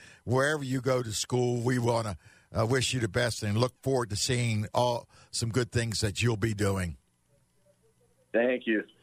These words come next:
Speaker 1: Indeed. Dave, always a pleasure to talk to you. Continued success up there at Catoctin. Things are going very well, and, and, and the Cougars certainly have made a statement and, and will continue to do that under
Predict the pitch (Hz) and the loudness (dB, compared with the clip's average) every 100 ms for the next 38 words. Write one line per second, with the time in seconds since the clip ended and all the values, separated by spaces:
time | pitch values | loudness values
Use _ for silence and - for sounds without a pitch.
0 | _ 101 127 131 143 135 107 156 156 160 | _ -2 0 2 2 0 0 2 2 0
1 | 143 - - - - 151 151 143 131 - | -4 -12 -20 -8 0 0 0 -4 -8 -10
2 | - 156 143 139 131 - 156 147 - 151 | -2 0 0 -4 -6 0 0 0 -4 0
3 | 143 110 _ _ _ _ - 139 180 180 | 0 -2 _ _ _ _ -4 0 0 2
4 | 156 - 139 - 147 135 - 135 - 143 | 0 0 -2 0 0 0 -2 -4 0 0
5 | 131 - 120 139 131 - 131 127 - _ | 0 -4 -4 0 0 -2 -6 -8 -12 _
6 | _ _ 139 147 131 123 135 135 127 123 | _ _ -2 -2 -2 0 2 0 -2 -4
7 | 110 143 139 127 127 131 123 120 123 120 | 0 0 0 0 0 2 0 -4 -6 -8
8 | 117 113 - 120 117 113 101 - - 117 | -8 -8 -2 0 2 0 -4 -8 -2 -2
9 | - 151 127 123 - 131 135 127 123 101 | 0 0 0 -2 0 -2 -2 -2 -2 -4
10 | - - 123 127 135 135 127 104 - 131 | -16 -4 0 0 -2 -2 -2 -2 0 -2
11 | 127 117 113 104 123 95 110 101 104 - | -2 -2 -2 -2 -4 0 0 0 -2 0
12 | 120 - 113 139 127 117 113 120 120 117 | 0 0 0 0 2 0 0 0 2 2
13 | 110 113 110 110 | 0 0 2 0